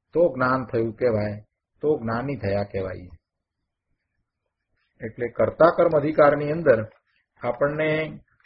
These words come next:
અકર્તા ભાવ તો બતાવ્યો, પણ પરિણમનની અંદર પણ કેવું અકર્તાપણું છે,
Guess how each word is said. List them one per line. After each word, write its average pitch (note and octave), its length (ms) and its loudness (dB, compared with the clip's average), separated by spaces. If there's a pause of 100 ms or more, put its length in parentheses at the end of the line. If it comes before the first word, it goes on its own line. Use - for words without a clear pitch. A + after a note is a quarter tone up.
(140)
અકર્તા D3+ 580 4
ભાવ C#3 260 4
તો D#3+ 160 0
બતાવ્યો, E3 580 2 (100)
પણ D3+ 140 -8
પરિણમનની F#3+ 760 2
અંદર F#3 280 6
પણ F3+ 240 2
કેવું F3 500 2
અકર્તાપણું D3+ 680 0
છે, A2 320 -8